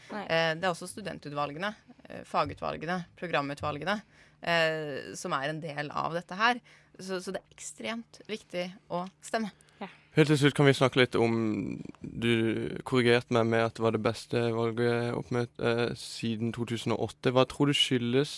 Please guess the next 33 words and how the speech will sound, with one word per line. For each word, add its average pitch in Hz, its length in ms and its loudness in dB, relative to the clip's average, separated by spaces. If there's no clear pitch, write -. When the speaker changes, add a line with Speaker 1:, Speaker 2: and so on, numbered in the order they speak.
Speaker 3:
denne 120 720 4
plutselig 120 560 -4
økte 120 220 -2
Speaker 2:
Ikke, - 140 -6
Speaker 3:
oppslutningen? 165 400 0
Speaker 2:
ikke 120 80 -6
siden 208 400 -8
to 220 160 -6
tusen 208 240 -6
og 208 60 -14
åtte, 220 180 0
men, 208 240 -4
men 202 220 -4
altså, 196 240 -4
ja, 180 120 -6
det, 175 340 -8
det - 20 -10
er 170 80 -6
en 170 80 -6
måte 165 160 -8
å - 80 -18
si 165 80 -10
det 156 80 -12
på 170 80 -12
det, 202 140 2
men 190 100 -2
fra 170 240 -2
to 170 160 -10
tusen 170 300 -12
og 185 80 -16
åtte 165 180 -8
til 185 220 -6
nå, 220 100 2